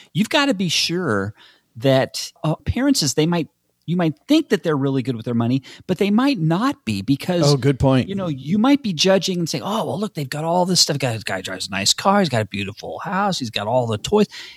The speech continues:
Speaker 1: And the guy could be in debt up to his eyeballs. So somehow you gotta find a way to vet that person you want to mentor you.
Speaker 2: <laughs>
Speaker 1: So
Speaker 2: Ask, "Hey,
Speaker 1: I, I
Speaker 2: hey,
Speaker 1: guess
Speaker 2: I"
Speaker 1: actually what I'm, I, Joe, I guess what I'm actually saying is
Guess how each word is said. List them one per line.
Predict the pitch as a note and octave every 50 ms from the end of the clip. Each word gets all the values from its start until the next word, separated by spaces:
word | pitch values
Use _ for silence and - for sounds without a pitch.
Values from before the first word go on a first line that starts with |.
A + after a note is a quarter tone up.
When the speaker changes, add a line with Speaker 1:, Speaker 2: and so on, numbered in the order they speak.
| _ _ -
Speaker 1:
And | G#3+ F#3+ G#3
the | A3
guy | G3+ - B3 C#4 E4
could | - - F#3+ D3
be | - E3 D3+ D3 C#3+ - - _ _
in | D#3+ D3+ C#3 C3+ B2 -
debt | - G3+ C4 D4 C4 - - _ _ _ _ _ _ _ -
up | F3 G3 G3 _ -
to | - D#3+ C3+
his | A#2+ A2 B2
eyeballs. | C3+ G#3+ C#4+ F4 - - - E2+ D2+ D2+ D#2+ - -
So | - - - D#3+ -
somehow | - - A3 B3+ C#4 A3+ F3 B2 G#2 G#2+
you | A2 A2
gotta | - D3+ C#3+ C3 B2 -
find | - D3+ D#3+ D3+ C#3
a | C3
way | B2 B2
to | A2+ G#2+
vet | G2+ G2 - - C3+ D3 D3 _
that | - A#2 G#2+ - -
person | A#2 G#2+ G2+ - G#2+
you | G#2+ G#2+ G#2
want | G2+ G2 -
to | - -
mentor | G2+ G2+ F#2+ - - _ _
you. | _ - - - _ _ _ _ _ _ _ _ _ _ _ _ -
Speaker 2:
<laughs> | - - A3+ G#3+ -
Speaker 1:
So | - D2+ D2 - - - -
Speaker 2:
Ask, | F#3 G3+ - - - - - - _ - - - - -
"Hey, | - B3+ C5 D4+ G#3 - - - -
Speaker 1:
I, | E3+
I |
Speaker 2:
hey, | - D4 -
Speaker 1:
guess | B3 B3+ B3 B3
Speaker 2:
I" | G3
Speaker 1:
actually | - - C4 G#3+
what | F#3+ G3+
I'm, | G3 F#3 F3+ D#3+ - -
I, | - D3+ D#3
Joe, | D3 - D3+ C3 - F3 E3+ F#3 F3
I | C#3 D3+
guess | C#3 C#3 F3 F#3 - -
what | F#3
I'm | D3 C#3 -
actually | C#3 D3 C#3+ - - B2+
saying | - D3 C#3 C#3 C#3
is | B2 A#2+ -